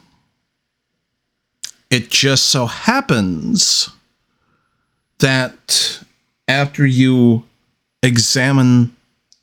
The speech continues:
a sit-, certain situation enough,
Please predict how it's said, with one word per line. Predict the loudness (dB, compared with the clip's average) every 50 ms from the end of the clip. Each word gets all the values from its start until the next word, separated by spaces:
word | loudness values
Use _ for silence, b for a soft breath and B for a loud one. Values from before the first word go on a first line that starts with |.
| _ _ _ _ _ _
a | -2
sit-, | -2 0 0 -2 -2 -2 -2
certain | 0 0 0 0 0 0 0
situation | 0 0 -2 -4 -2 -2 0 0 2 2 0 0 2
enough, | 2 2 2 2 2 0 -2 -4 -6 -10 -16 -20